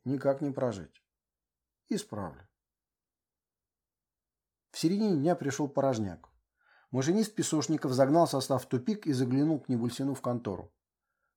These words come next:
Поздоровавшись, сунул инженеру записочку. "С юга вам, кланяться велели". И вышел. Знакомый почерк Петя Роника. "К тебе придёт человек с просьбой,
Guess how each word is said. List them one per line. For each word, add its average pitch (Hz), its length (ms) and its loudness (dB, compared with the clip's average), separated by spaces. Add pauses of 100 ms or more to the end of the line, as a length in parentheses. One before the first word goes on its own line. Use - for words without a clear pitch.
Поздоровавшись, 160 840 4 (200)
сунул 208 340 2
инженеру 147 440 2
записочку. 123 680 -6 (1300)
"С - 140 -4
юга 262 200 4
вам, 110 340 2 (320)
кланяться 226 440 0
велели". 90 380 -8 (920)
И 220 100 -2
вышел. 113 300 -4 (1600)
Знакомый 170 440 2
почерк - 360 -2
Петя 170 240 0
Роника. 139 420 0 (720)
"К - 80 -20
тебе 185 220 4
придёт 170 320 2
человек 180 420 0
с - 80 -6
просьбой, 107 580 2